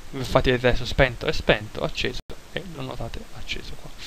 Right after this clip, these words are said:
Infatti se vedete cinquantuno, sessanta, se invece andiamo cento e zero, novantasei, vabbè, quattro, eccetera, eccetera. Cinque, vedi,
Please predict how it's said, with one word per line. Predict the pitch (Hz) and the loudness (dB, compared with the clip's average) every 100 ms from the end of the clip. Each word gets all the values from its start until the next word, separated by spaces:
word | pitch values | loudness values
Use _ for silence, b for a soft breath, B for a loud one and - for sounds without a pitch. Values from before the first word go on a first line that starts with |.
| B | B
Infatti | - 139 135 | -2 0 6
se | 175 | 8
vedete | 170 123 - | 8 6 2
cinquantuno, | - 165 170 170 - 156 110 - - - - - - - - - - - - - - - - - | 2 2 2 2 2 -2 -2 -8 -16 -16 -16 -16 -16 -16 -18 -18 -18 -16 -16 -14 -14 -14 -14 -10
sessanta, | - - - 131 - - - - - - | 8 12 12 12 6 -6 -8 -8 -14 -12
se | - | -6
invece | 139 135 135 | 0 2 2
andiamo | 131 123 120 - - - - - - - - - | 2 2 0 -6 -14 -16 -14 -14 -16 -18 -18 -4
cento | - - 117 - - - - - - | 2 2 0 -8 -10 -12 -16 -12 -4
e | 170 | 4
zero, | 156 107 98 - - - - - - - - - - - - - - - - - - - | 8 8 4 -4 -12 -16 -20 -18 -18 -18 -18 -18 -18 -16 -16 -16 -18 -18 -18 -20 -16 -6
novantasei, | 123 120 123 - 123 | -4 -2 -2 -2 0
vabbè, | 120 - 139 - | -4 -4 -8 0
quattro, | - 101 - - | 2 4 0 -4
eccetera, | - - - | -6 -6 -8
eccetera. | - - - - - - - - - - - - - - - - - - - - - - - - - | -6 -8 -8 -12 -12 -14 -16 -18 -18 -20 -20 -18 -18 -20 -20 -18 -18 -18 -18 -18 -18 -20 -20 -18 -10
Cinque, | - 175 139 120 - 156 - - - | 0 2 2 0 0 0 0 -6 -4
vedi, | 127 117 | -2 -2